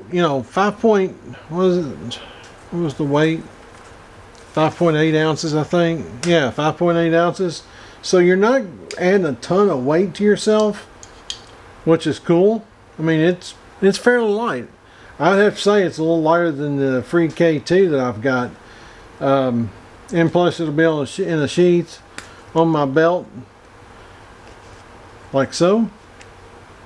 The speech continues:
Like that. Focus,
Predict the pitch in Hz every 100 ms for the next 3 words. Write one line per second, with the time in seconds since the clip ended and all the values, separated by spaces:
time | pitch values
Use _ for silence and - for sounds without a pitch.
0 | - - - - - - - - - -
1 | - - - - - - - - - -
2 | 147 - 202 180 - - 151 - - -
3 | - - - - - - - 113 110 -
4 | 190 180 -